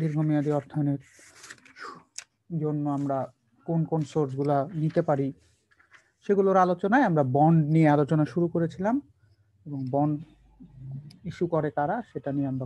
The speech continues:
কথা বলেছি। তো আজকে আমরা, আজকেও আমরা কিছু থিওরিটিক্যাল কনসেপ্ট নিয়ে আলোচনা করব এই চ্যাপ্টারের। তো আজকে আমরা আলোচনা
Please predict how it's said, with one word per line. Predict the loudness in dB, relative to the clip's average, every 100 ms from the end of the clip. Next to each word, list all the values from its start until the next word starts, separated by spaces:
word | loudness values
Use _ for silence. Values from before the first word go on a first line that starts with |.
| -8
কথা | -8 -6
বলেছি। | -6 -8 -10 -14 _ _ _ _ _ _ -18
তো | -6 -6
আজকে | -6 0 0
আমরা, | 2 0 -2 -6 _ _ _ _ _ _ _ -12
আজকেও | -12 -4 -2
আমরা | 0 -2
কিছু | -2 -2
থিওরিটিক্যাল | 0 0 0 2 2 4
কনসেপ্ট | 0 -2 -4 -4
নিয়ে | -4 -8 _ -6
আলোচনা | -6 -4 -6 -2
করব | 0 0 -2 -4 _ _ _ _ _ _ _
এই | -4 -4
চ্যাপ্টারের। | -2 0 2 0 _ _ _ _ _ _ _ _ _ _ -20 -18 -8
তো | -8 -2 -4
আজকে | -4 0 4 4
আমরা | 4 4
আলোচনা | 2 2 0